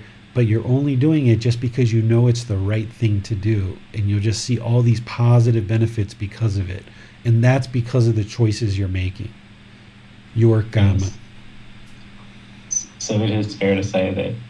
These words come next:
Speaker 2: when we have unwholesome states in the mind, they're inevitably going to bleed into our, our actions, and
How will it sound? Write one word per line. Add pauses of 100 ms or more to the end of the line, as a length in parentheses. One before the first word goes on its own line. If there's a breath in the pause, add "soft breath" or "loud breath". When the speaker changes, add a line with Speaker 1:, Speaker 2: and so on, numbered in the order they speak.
(320)
Speaker 2:
when
we
have
unwholesome (120)
states
in
the
mind,
they're
inevitably
going
to (340)
bleed
into
our, (480)
our
actions,
and